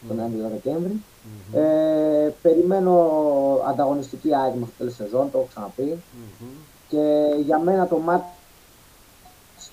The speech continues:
Speaker 1: που θα κρίνει πάρα πολλά πριν η διακοπή είναι το ντέρμπι με τον Ολυμπιακό στο Καραϊσκάκι.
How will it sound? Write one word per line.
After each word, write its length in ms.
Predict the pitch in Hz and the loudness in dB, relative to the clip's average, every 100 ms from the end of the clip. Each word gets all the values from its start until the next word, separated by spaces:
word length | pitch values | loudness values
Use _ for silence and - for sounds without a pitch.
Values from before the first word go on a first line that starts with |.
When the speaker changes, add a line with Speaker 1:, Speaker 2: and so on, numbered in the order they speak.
| - - - | -20 -20 -14
Speaker 1:
που 120 | 135 | -10
θα 180 | 131 147 - | -6 -6 2
κρίνει 340 | 175 175 - | 4 4 2
πάρα 280 | - 175 180 | 2 4 4
πολλά 560 | - 139 139 135 120 - | 2 0 0 0 -2 -4
πριν 160 | 151 156 | -4 -2
η 40 | |
διακοπή 420 | 143 127 - 202 | -2 0 -2 -2
είναι 120 | 202 185 | -4 4
το 200 | 175 170 | 4 6
ντέρμπι 680 | 185 170 165 165 156 151 147 | 6 4 4 4 4 2 0
με 80 | 147 | -2
τον 140 | - | -6
Ολυμπιακό 420 | 135 127 139 139 | -6 -4 -2 -2
στο 100 | 160 | -4
Καραϊσκάκι. 460 | 139 131 123 117 104 | -4 -4 -2 -6 -8